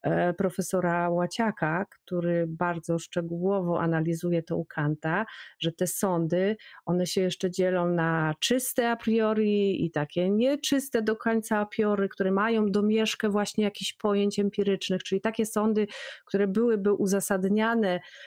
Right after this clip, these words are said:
nieza-, częściowo niezależnie od doświadczenia, ale miałyby domieszkę empiryczną, czyli pojawiają się tam pojęcia empiryczne,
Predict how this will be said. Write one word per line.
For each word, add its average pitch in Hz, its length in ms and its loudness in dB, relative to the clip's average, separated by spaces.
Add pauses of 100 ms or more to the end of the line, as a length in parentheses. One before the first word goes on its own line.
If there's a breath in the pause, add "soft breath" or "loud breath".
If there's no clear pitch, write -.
(140 loud breath)
nieza-, 190 460 2
częściowo 214 640 0
niezależnie 196 520 0
od 185 80 -2
doświadczenia, 196 680 -2
ale 175 200 2
miałyby 214 460 2
domieszkę 190 520 0
empiryczną, 196 640 0
czyli 196 220 -2
pojawiają 208 580 2
się 196 120 -2
tam 185 180 0
pojęcia 202 580 2
empiryczne, 196 880 0